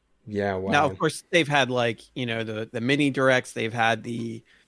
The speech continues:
Speaker 2: uh, partner showcases, they've had the Indie World. So there's been obviously
Speaker 1: Mm-hmm.
Speaker 2: Nintendo information that's come out, but the,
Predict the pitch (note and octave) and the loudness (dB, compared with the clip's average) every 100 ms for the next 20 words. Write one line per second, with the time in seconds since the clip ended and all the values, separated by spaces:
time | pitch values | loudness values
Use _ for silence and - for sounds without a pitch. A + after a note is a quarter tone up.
0 | _ _ - A2 G#2+ - D3+ D3+ C#3+ C#3 | _ _ -6 -4 -4 0 0 2 0 0
1 | C#3 C3 C3 - - C#3 - B2+ B2 B2+ | 2 0 -2 -2 0 0 2 0 2 -2
2 | A#2+ A#2+ A2+ A2+ A2+ A2+ A#2 A#2 A2+ C#3+ | -2 -4 -6 0 0 0 -4 -8 -6 -2
3 | C#3+ C3 C3 B2+ B2 - D3+ F#3 C3 A#2 | 0 0 0 0 -2 -2 -2 -2 -4 -2
4 | B2+ C3 B2+ A#2 _ _ _ _ B2 A#2 | 0 0 -2 -6 _ _ _ _ 0 0
5 | B2 A2+ B2 B2 A#2 G2 F2+ A#2 A#2+ A#2 | 0 -2 -2 0 0 0 -2 -2 0 0
6 | A2+ A2+ A2 A#2+ _ _ C3 A2+ A#2 A2+ | 0 -2 -6 -14 _ _ -6 -4 -6 -8
7 | G#2+ A#2 - A#2 A2+ A2+ A#2 - A#2+ A#2 | -8 -12 -12 -10 -8 -6 -8 -6 -6 -6